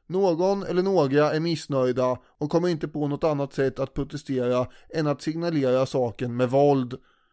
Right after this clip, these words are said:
Det går sällan särskilt bra för upprorets ledare, men ibland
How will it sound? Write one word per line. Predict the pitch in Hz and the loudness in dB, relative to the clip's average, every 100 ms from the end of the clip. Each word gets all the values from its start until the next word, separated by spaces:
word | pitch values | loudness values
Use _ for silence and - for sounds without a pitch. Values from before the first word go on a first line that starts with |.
| _ _ _ _ | _ _ _ _
Det | 175 | -6
går | 185 190 | 2 4
sällan | 208 180 165 190 | 4 2 2 2
särskilt | 190 170 156 | 2 2 0
bra | 156 196 202 143 | 2 4 4 4
för | 170 156 147 | 4 4 6
upprorets | 175 151 143 135 135 | 2 2 4 4 4
ledare, | 151 151 123 123 123 107 - _ _ _ | 2 2 2 0 -2 -4 -10 _ _ _
men | 147 160 | -6 -2
ibland | 190 151 208 240 | 2 2 2 -2